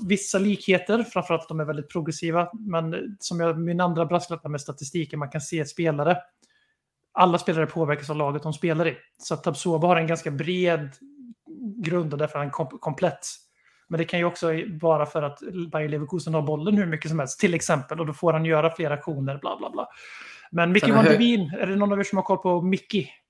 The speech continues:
Speaker 1: Den
Speaker 2: Jag har
Speaker 1: nya
Speaker 2: faktiskt, ja, jag har faktiskt
Speaker 1: V D V.
Speaker 2: kollat in honom ganska mycket efter det snacket kom. Eh, jag ska inte ljuga att man har haft koll på honom på F-, Football Manager också, men det, det säger ju inte så där jättemycket. Eh, jag gillar ju han kraftigt för att han är vänsterfotad,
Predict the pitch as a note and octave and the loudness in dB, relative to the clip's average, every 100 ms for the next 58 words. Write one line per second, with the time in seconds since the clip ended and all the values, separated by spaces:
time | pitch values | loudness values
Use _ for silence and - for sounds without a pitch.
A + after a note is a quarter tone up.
0 | - F3+ F3+ F#3+ F3+ G3+ F3+ F#3+ F#3+ - | -10 -2 2 6 8 8 6 4 2 -10
1 | E3+ E3 F3+ G3+ A#3 F3 F3 G3 G3+ G#3 | -4 4 8 10 8 4 6 6 6 4
2 | G3 D#3 E3+ - C3+ D3 D3 - F3 F3 | 4 2 2 2 0 -2 -6 -2 0 0
3 | E3+ - D#3 D#3 C#3+ C3+ - - - E3 | -2 0 4 4 4 0 -2 -6 -4 -4
4 | C#3 G#2 - - - C3 A#2 D3 C#3+ C3 | -2 -4 -6 -16 -8 -6 -2 -2 0 2
5 | C3 A#2+ A#2+ B2+ B2+ - B2+ C3+ A#2+ B2 | 2 2 0 2 2 2 -2 0 -2 -2
6 | A#2+ - - - B2 - A2+ A#2+ A2 C#3+ | -4 -8 -14 -10 -10 -8 -4 -4 0 2
7 | B2+ A2+ B2+ B2 B2+ C3 - A#2+ B2 B2+ | 4 2 -4 -4 -2 -2 0 -2 -2 -6
8 | B2 A#2 A#2+ - B2+ C#3+ - - - - | -6 -4 -4 -6 -8 -8 -8 -16 -20 -20
9 | - - - C3 C#3 F3 F#3 F#3 D3+ C#3+ | -20 -16 0 4 8 10 10 10 8 6
10 | B2+ - C3 - C#3+ C#3 C3 C3 C3 B2+ | 4 -2 -4 -2 0 2 2 2 2 0
11 | - A#2+ B2+ A#2+ C3+ C3+ | -2 -6 -6 -2 0 0